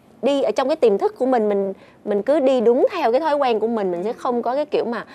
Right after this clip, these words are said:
Speaker 1: ờ, chạy nhanh hay chạy chậm hay gì rồi vượt đèn đỏ để mà ảnh hưởng tới mọi người. Đó, điều đó thì,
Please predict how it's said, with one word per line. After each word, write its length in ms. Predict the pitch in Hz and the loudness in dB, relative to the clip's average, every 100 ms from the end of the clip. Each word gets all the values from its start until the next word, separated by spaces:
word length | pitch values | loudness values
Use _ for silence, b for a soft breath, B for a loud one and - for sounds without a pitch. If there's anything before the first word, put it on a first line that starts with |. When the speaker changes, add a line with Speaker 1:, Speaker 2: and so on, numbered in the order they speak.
| B B | B B
Speaker 1:
ờ, 140 | - 190 | -10 -6
chạy 200 | 180 175 | -2 -2
nhanh 480 | 220 262 262 262 269 | -2 0 0 -2 -2
hay 100 | 240 | -2
chạy 180 | 151 175 | -4 -4
chậm 380 | - 131 139 190 | -4 -4 -2 -4
hay 220 | 240 254 | -2 -2
gì 140 | 233 185 | -2 -2
rồi 180 | 170 156 | -4 -4
vượt 320 | 175 202 202 - | 2 4 4 0
đèn 280 | 208 175 170 | -4 -4 -4
đỏ 320 | - - 208 277 | -6 -6 -6 -4
để 120 | 170 | -6
mà 260 | 208 185 B B B | -6 -8 B B B
ảnh 180 | - - | -8 -8
hưởng 280 | 240 165 180 | -4 -4 -4
tới 100 | 240 | -6
mọi 180 | 240 139 | -6 -6
người. 340 | 170 170 156 147 b _ - | -6 -8 -10 -14 b _ -14
Đó, 140 | 170 | -8
điều 160 | 202 170 | -4 -4
đó 220 | 160 233 | -6 -8
thì, 160 | 220 | -6